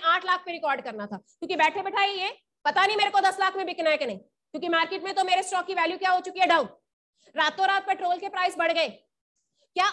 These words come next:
उस रात से पहले पेट्रोल पंप वाले ने उतना प्रॉफिट अपनी बुक्स में लिख लिया होगा? No। जब तक वो नहीं बिकता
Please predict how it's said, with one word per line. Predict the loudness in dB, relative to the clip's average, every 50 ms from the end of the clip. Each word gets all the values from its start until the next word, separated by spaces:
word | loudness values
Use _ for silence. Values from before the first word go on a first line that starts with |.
| -2
उस | -6 -6 -2
रात | 0 2 2 2 0 -4
से | -8 -8
पहले | -4 -2 -2 2 2 2 2
पेट्रोल | 2 0 -2 0 -2 -4 -4 -2
पंप | -4 -4 -4 -2
वाले | -2 -2 0 0 -2
ने | -2 -4 -8
उतना | -10 -8 -6 -6 -4
प्रॉफिट | -2 -4 -4 -4 -4 -6
अपनी | -8 -8 -8 -8
बुक्स | -10 -10 -10 -10
में | -8 -8
लिख | -8 -8 -8
लिया | -2 2 4 4
होगा? | 4 2 -2 -4 -6 -10 _ -6
No। | -4 0 0 0 0 -2 -6 -16 _ _ _ _ _ _ -4
जब | -2 -2 0 2
तक | 0 0 0 0
वो | -2
नहीं | -2 -2 -2 -4 -4
बिकता | -6 -8 -8 -4 -2